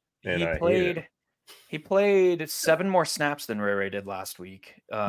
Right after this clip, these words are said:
Speaker 2: Um, yeah, so I don't know. It's, uh, an interesting name to keep track of, um,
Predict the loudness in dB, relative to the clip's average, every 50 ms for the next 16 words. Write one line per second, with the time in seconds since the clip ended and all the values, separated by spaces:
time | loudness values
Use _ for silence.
0 | 8 8 8 6 0 -12 _ _ _ _ _ _ _ _ _ -10 -6 -6 -6 -6
1 | -6 -8 -4 0 2 2 2 2 0 -4 -4 -6 -8 -8 -8 -8 -8 -8 -10 -10
2 | -10 -10 -10 -6 -4 -4 -4 -4 -6 -6 -6 -4 -4 -4 -6 -6 -8 -10 -12 -16
3 | -12 -8 -8 -8 -6 -8 -10 -12 -12 -14 _ _ -20 -20 _ _ _ _ _ -4
4 | -2 0 0 0 -2 -2 -4 -6 -8